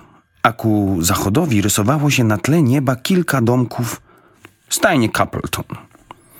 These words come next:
Wyskoczyliśmy wszyscy, prócz Holmesa, który pozostał w powozie wpatrzony w niebo,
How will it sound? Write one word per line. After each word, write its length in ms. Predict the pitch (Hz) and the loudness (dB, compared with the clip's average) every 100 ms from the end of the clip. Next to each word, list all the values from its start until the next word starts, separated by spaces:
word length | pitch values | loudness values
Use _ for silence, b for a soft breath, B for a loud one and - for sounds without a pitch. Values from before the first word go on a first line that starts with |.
| B B B B B B B _ - B - | B B B B B B B _ -10 B -4
Wyskoczyliśmy 560 | 233 - 135 117 107 95 | -2 0 0 0 0 -2
wszyscy, 520 | - 104 - 156 180 | 0 -2 0 0 0
prócz 220 | - 143 - | -2 -2 -2
Holmesa, 680 | - 78 73 - 85 110 | -2 -2 0 -2 0 0
który 280 | 131 107 107 | 0 0 0
pozostał 540 | 104 95 139 - 131 107 | 0 0 0 0 0 -2
w 80 | |
powozie 560 | - 95 90 101 113 165 | -2 -2 0 0 0 0
wpatrzony 680 | - - - - 135 135 110 | -2 -6 -4 -2 0 0 2
w 100 | 95 | 0
niebo, 440 | 87 76 82 | 0 0 -2